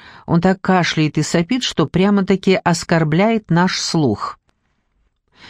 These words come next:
Если бы Офелия могла заговорить, она горячо поблагодарила бы барона. Беренильда собралась было что-то сказать, но внезапно раздался осторожный стук в дверь. «Иди, открой»,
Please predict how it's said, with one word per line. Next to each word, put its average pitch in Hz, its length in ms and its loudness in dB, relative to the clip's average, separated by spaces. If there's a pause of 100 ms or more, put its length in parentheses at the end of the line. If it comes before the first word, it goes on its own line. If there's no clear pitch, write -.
(300)
Если 220 460 0
бы 190 160 2
Офелия 190 420 0
могла 170 360 0
заговорить, 165 580 0
она 180 220 2
горячо 180 460 0
поблагодарила 180 920 0
бы 208 140 0
барона. 170 640 0 (460)
Беренильда 175 640 2
собралась 170 560 0
было 165 180 2
что-то 151 340 -4
сказать, 185 720 -2 (540)
но 196 260 4
внезапно 277 600 0
раздался 220 580 0
осторожный 190 760 0
стук 147 340 -4
в 151 80 -2
дверь. 131 420 -2 (1000)
«Иди, 185 680 2
открой», 165 880 0